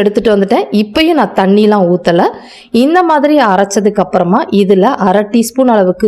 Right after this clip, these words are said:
சீரகம், பச்சை பூண்டோட வாசனை பிடிக்கும் அப்படின்னா இதுல ஒரு நாலு பல்லு பூண்டு சேர்த்துக்கோங்க. இல்லைன்னா வெறும் சீரகம் மட்டும் போட்டுட்டு பல்ஸ்ல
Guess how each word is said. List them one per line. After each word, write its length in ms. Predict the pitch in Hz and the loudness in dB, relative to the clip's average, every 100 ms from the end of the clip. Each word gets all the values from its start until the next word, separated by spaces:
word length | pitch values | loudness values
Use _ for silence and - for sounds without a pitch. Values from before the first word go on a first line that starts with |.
| 208 | -2
சீரகம், 540 | 202 196 196 175 196 392 - _ _ _ _ - | 0 2 2 0 -4 -4 -12 _ _ _ _ -4
பச்சை 360 | 247 247 - 370 370 | -4 -4 -2 -2 0
பூண்டோட 460 | 269 262 247 226 262 202 | 2 2 2 2 0 0
வாசனை 440 | 170 190 226 214 202 214 | 0 -2 0 -2 0 0
பிடிக்கும் 440 | 190 220 220 202 196 175 | 0 0 0 0 0 -4
அப்படின்னா 360 | 165 170 165 508 254 | -2 0 0 -2 0
இதுல 180 | 202 202 180 | 2 2 2
ஒரு 100 | 175 170 | 2 0
நாலு 180 | 170 165 | 0 0
பல்லு 160 | 170 240 247 | 0 0 0
பூண்டு 220 | 190 175 165 | 0 0 -2
சேர்த்துக்கோங்க. 420 | 147 156 160 156 - - - 233 262 | -4 -2 -2 -4 -10 -20 -6 -2 0
இல்லைன்னா 320 | 311 277 330 233 | 2 0 0 2
வெறும் 260 | 190 226 226 | 2 2 0
சீரகம் 420 | 214 208 196 180 | 0 2 0 -2
மட்டும் 280 | 160 196 196 | -2 -4 0
போட்டுட்டு 380 | 170 165 160 220 453 - - - _ - | -2 -2 -2 -2 -4 -10 -20 -20 _ -2
பல்ஸ்ல 540 | 233 302 359 - 254 | 2 4 2 2 0